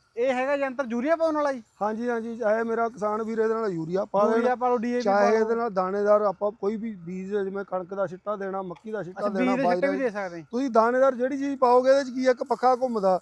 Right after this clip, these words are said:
Speaker 1: ਹੂੰ।
Speaker 2: ਉਹਦੇ ਮੂਹਰੇ ਜੋ ਆ ਗਿਆ,
Speaker 1: ਹੂੰ।
Speaker 2: ਉਹਦਾ ਉਹਨੇ ਸਿੱਟਾ ਦੇ ਦੇਣਾ।
Speaker 1: ਲਓ ਵੀ, ਜਿਹੜੇ ਕਹਿੰਦੇ
Speaker 2: ਆਹ
Speaker 1: ਹੁੰਦਾ
Speaker 2: ਦੇਖੋ ਹੁਣ,
Speaker 1: ਸਿੱਟਾ ਨਹੀਂ ਦੇਣਾ
Speaker 2: ਆਹ
Speaker 1: ਹੁੰਦਾ,
Speaker 2: ਯੂਰੀਆ
Speaker 1: ਹਨਾ
Speaker 2: ਮੁੰਡਾ
Speaker 1: ਜੀ?
Speaker 2: ਉੱਥੇ ਤੱਕ ਫਿਰਦਾ,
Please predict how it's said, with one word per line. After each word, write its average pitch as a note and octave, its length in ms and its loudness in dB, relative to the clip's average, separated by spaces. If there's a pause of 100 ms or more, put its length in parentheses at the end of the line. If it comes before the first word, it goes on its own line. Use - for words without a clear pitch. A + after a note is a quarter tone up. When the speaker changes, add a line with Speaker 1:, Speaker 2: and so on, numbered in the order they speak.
(120)
Speaker 1:
ਹੂੰ। F#3 240 -10
Speaker 2:
ਉਹਦੇ B3+ 180 8
ਮੂਹਰੇ B3+ 280 6
ਜੋ A3 280 6
ਆ A#3 200 8
ਗਿਆ, A3+ 340 6 (140)
Speaker 1:
ਹੂੰ। F#3+ 260 -10
Speaker 2:
ਉਹਦਾ A#3+ 140 0
ਉਹਨੇ B3+ 240 -2
ਸਿੱਟਾ A#3+ 320 -2
ਦੇ G3+ 160 0
ਦੇਣਾ। E3 100 -2
Speaker 1:
ਲਓ A#3 160 0
ਵੀ, C4+ 100 -4
ਜਿਹੜੇ B3 280 -2
ਕਹਿੰਦੇ B3 280 -2
Speaker 2:
ਆਹ A3+ 80 8
Speaker 1:
ਹੁੰਦਾ B3+ 160 10
Speaker 2:
ਦੇਖੋ B3+ 160 6
ਹੁਣ, B3 100 12
Speaker 1:
ਸਿੱਟਾ C4 120 8
ਨਹੀਂ B3 80 0
ਦੇਣਾ A#3+ 120 6
Speaker 2:
ਆਹ C4 140 12
Speaker 1:
ਹੁੰਦਾ, A#3 160 4
Speaker 2:
ਯੂਰੀਆ B3 240 0
Speaker 1:
ਹਨਾ A#3 80 -2
Speaker 2:
ਮੁੰਡਾ C4+ 160 4
Speaker 1:
ਜੀ? A#3+ 100 8
Speaker 2:
ਉੱਥੇ A3 180 -2
ਤੱਕ A#3 200 2
ਫਿਰਦਾ, A3+ 440 8